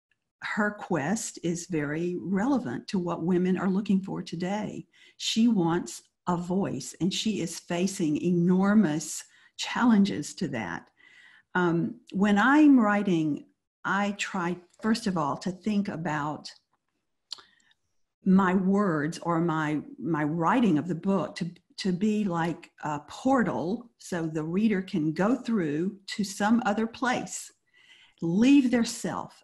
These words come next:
I want them to leave their self, go somewhere in my book and dwell there.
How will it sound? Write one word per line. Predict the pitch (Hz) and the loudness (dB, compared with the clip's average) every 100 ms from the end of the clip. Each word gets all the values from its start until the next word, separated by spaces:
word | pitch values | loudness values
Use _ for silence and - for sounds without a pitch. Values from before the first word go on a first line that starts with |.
| - | -2
I | |
want | 196 240 | 2 4
them | 233 | 4
to | 226 | 2
leave | 185 180 208 226 220 | -2 0 4 2 2
their | 196 | -6
self, | - - - - _ 175 | -8 -12 -16 -18 _ -12
go | 160 160 | -6 -4
somewhere | 180 - 175 165 160 135 143 - _ _ _ _ _ _ _ _ _ _ | -6 -6 -4 -2 -2 -2 -4 -8 _ _ _ _ _ _ _ _ _ _
in | 170 160 | 4 4
my | 139 | 2
book | 185 302 - - - _ - | 0 -2 -2 -10 -20 _ 0
and | 175 185 | 0 2
dwell | 190 208 262 247 | 2 4 4 2
there. | 175 - - - | -2 -6 -10 -14